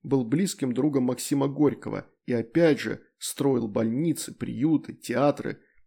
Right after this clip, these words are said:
Знаменитый московский художественный театр «мхат» – это тоже он. Этому замечательному человеку суждено было сыграть в нашем театре важную и прекрасную роль мецената,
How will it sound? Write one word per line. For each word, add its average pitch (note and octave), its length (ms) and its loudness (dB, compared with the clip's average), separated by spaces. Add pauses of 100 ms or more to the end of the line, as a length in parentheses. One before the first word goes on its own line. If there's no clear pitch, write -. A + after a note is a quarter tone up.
(160)
Знаменитый C3+ 560 0
московский C#3+ 600 -2
художественный B2+ 760 -2
театр C3+ 460 0
«мхат» – B2 560 -4 (560)
это B2 280 0
тоже - 640 -4
он. A2+ 280 -4 (600)
Этому F#3 320 4
замечательному D3+ 760 2
человеку C#3 600 2
суждено C3+ 520 0
было C#3+ 160 4
сыграть C#3+ 480 0
в - 80 -8
нашем C#3 340 0
театре C3 460 0
важную C3 580 0
и - 100 -8
прекрасную C3 760 0
роль C#3 200 4
мецената, B2+ 760 -2